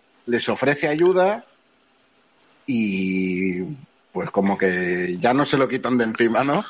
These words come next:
<laughs> Y claro, des-,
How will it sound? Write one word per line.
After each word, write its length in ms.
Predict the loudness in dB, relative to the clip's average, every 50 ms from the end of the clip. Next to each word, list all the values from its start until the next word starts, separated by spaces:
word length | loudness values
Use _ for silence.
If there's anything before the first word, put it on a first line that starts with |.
| -10 -4 0
<laughs> 640 | 2 2 2 2 2 2 2 2 2 2 2 2 2 2 0 0 -2 -2 -2 -6 -2 0 0 0 0 -2 -4 -4 -4 -6 -10 -12 -12 -12 -12 _ _ _ _ _ _
Y 160 | 0 0 2 2
claro, 340 | 0 -2 -2 -2 -2 -4 -4
des-, 240 | -6 -6 -8 -8